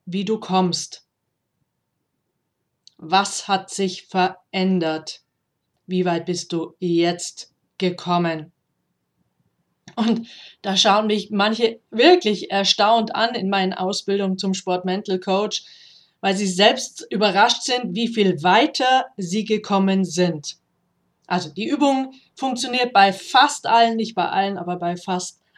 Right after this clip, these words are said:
allen und soll dir einfach demonstrieren, wie sehr Kopfkino sich auf unsere Bewegung, ähm,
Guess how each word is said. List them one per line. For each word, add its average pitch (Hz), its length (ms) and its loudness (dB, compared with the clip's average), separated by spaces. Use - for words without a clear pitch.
allen 233 600 0
und 190 200 -2
soll 247 240 2
dir 269 160 2
einfach 254 440 -2
demonstrieren, 226 1120 -2
wie 202 200 -2
sehr 247 640 2
Kopfkino 262 1000 0
sich - 420 -6
auf 226 400 2
unsere 247 460 -2
Bewegung, 208 720 -2
ähm, 190 600 -6